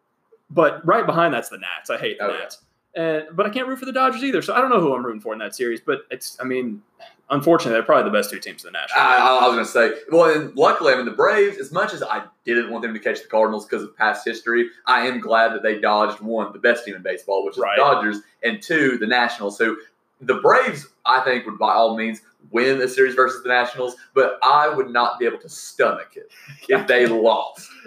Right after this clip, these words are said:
Speaker 1: If, if the Braves lose to the Nationals, I mean, that would just, you could add it to the list of a thousand Tennessee football atrocities
Speaker 2: It'd
Speaker 1: that
Speaker 2: be a
Speaker 1: happened
Speaker 2: Kurt
Speaker 1: over the
Speaker 2: Suzuki
Speaker 1: last
Speaker 2: walk-off. I mean, it would
Speaker 1: Yeah,
Speaker 2: just
Speaker 1: oh,
Speaker 2: have to be.
Speaker 1: hundred percent. We, or we'd get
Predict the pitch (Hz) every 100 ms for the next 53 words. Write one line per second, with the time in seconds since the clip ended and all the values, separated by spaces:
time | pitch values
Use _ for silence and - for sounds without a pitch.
0 | - 175 - _ 180 175 165 143 180 214
1 | 180 156 165 160 156 127 117 110 110 107
2 | 92 95 - _ _ _ 151 147 165 233
3 | 175 190 - 214 202 135 160 160 160 151
4 | 147 147 143 135 131 117 123 131 131 -
5 | 123 135 123 143 123 107 95 117 101 -
6 | 110 - 208 175 120 139 131 123 127 113
7 | 110 113 110 98 95 110 117 120 190 110
8 | 107 185 139 98 98 101 110 - 143 151
9 | 120 131 135 135 123